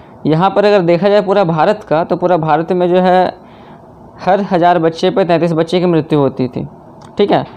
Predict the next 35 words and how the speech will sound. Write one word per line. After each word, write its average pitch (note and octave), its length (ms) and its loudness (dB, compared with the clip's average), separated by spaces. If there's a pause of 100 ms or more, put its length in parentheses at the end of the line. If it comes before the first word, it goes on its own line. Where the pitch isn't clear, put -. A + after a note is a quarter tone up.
(320)
और D#3 100 0
दो E3 60 2
हज़ार F3 140 2
अठारह E3 440 0
में G#3 240 -4 (500)
हर F#3+ 240 0 (540)
हज़ार E3 300 2
बच्चे F3 260 -2
पे G3 120 -2
बत्तीस E3 320 -2
बच्चे E3 260 0
की F#3+ 80 -4
यहाँ F3+ 120 2
पे F#3+ 60 2
मृत्यु E3 320 0
होती C#3 200 -2
थी। B2 200 -8 (1200)
लेकिन G3 420 2
यहाँ E3+ 280 0
जो G3 100 2
देखिए, F3 300 0
जो, F#3 380 -2 (160)
जो D#3 180 0
रिपोर्ट E3 420 2
आया D#3+ 180 2
है E3+ 80 0
किसके E3 380 -4
लिए, F#3+ 280 0
जो D3+ 160 -2
ये E3 80 4
रिपोर्ट E3 400 0
है F#3+ 60 2
मध्य F3 280 0
प्रदेश D3+ 360 -2
का, F#3+ 220 -2